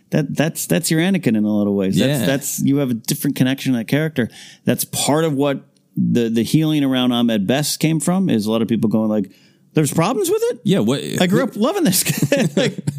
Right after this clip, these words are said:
Speaker 2: <laughs>
Speaker 1: huh?
Speaker 2: Yeah, wh-, why do, why do people hate him so much?
Speaker 1: Hate
Speaker 2: They're
Speaker 1: Jar Jar?
Speaker 2: mad about the Pez dispenser? Is that what?
Speaker 1: <laughs>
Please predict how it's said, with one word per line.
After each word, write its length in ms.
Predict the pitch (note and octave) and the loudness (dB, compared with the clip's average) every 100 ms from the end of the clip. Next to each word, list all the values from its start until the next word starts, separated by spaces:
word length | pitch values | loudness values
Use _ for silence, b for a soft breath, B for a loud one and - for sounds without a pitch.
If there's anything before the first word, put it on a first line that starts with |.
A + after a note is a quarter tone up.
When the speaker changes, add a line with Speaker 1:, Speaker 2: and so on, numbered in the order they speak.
| C#3+ C#3+ | -4 -4
Speaker 2:
<laughs> 680 | - - - - D3+ C#3+ - | -6 -4 -4 -2 -2 -2 -2
Speaker 1:
huh? 360 | A#3 A4+ C#5 - | 0 0 -2 0
Speaker 2:
Yeah, 180 | D3 F2+ | 0 0
wh-, 260 | D#2+ D#2 | -2 -2
why 180 | F2 F2 | -2 0
do, 160 | C3 A2+ | 0 0
why 160 | G#2 | 0
do 100 | C3+ | 0
people 360 | E3 G3 F3+ F3 | 0 0 0 -2
hate 220 | - C3 G3 | 0 0 2
him 160 | A3 | 0
so 100 | - | 2
much? 160 | A#3 C4 | 0 2
Speaker 1:
Hate 80 | C3 | 0
Speaker 2:
They're 80 | G2 | 2
Speaker 1:
Jar 60 | G2+ | 2
Jar? 20 | |
Speaker 2:
mad 240 | G2 B2+ F3 | 2 2 0
about 220 | E3+ E3 | 0 0
the 80 | - | -2
Pez 300 | - D3+ F#3 | 0 0 0
dispenser? 480 | A#3+ - B3 C4+ C4+ | 0 0 0 0 0
Is 200 | C#4 A#2+ | 2 2
that 180 | - | 0
what? 280 | G3 D3+ E4 | 0 0 0
Speaker 1:
<laughs> 60 | - | -2